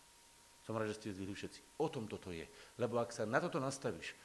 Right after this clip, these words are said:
tak si vyhral svoj život. A nezáleží na tom, čo sa stane okolo teba, a dokonca ani na tom, že ty niekedy sa sám potkneš.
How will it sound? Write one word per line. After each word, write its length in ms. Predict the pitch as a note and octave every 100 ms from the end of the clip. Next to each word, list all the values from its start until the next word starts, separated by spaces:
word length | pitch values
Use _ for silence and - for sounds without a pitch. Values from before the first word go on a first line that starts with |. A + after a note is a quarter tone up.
| -
tak 160 | - G#2+
si 160 | - F2+
vyhral 280 | G2+ G2
svoj 200 | F2+ F#2
život. 280 | E2 E2+ D2+ - - -
A 120 | G2
nezáleží 680 | B2 D#3 C#3+ C#3 A2+ G#2+ G#2
na 80 | G2
tom, 240 | - D2+ - -
čo 80 | B2+
sa 160 | C3
stane 240 | - G2+ F#2+
okolo 320 | A2+ C3+ B2
teba, 320 | C#3 A#2+ C3+ - - -
a 60 | G2+
dokonca 480 | G#2+ A2+ B2 - A2
ani 160 | G#2
na 80 | G2+
tom, 280 | F#2+ G#2 B2+ - - - -
že 160 | F#3
ty 80 | -
niekedy 320 | G#2 F#2 F#2+
sa 160 | F2 F#2+
sám 160 | F2+
potkneš. 440 | - - - -